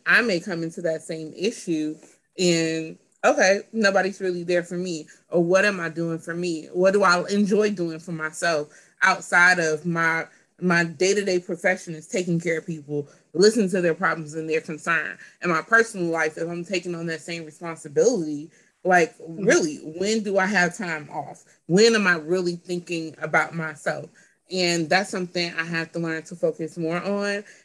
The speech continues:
Speaker 1: I know before it was my mission to kinda look into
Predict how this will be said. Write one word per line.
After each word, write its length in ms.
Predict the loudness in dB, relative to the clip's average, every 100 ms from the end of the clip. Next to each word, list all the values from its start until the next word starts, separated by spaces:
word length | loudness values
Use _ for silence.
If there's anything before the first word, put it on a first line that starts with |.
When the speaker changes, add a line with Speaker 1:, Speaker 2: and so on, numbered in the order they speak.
| -4
Speaker 1:
I 60 | 0
know 140 | 2
before 580 | 2 -2 0 2 4 2 0
it 140 | -4
was 160 | -4 -6
my 180 | -6
mission 400 | -4 -6 -6 -8 -4
to 140 | -6
kinda 380 | -2 -2 -2 -2
look 300 | 0 -2 -4
into 540 | -10 -8 -4 -2 -4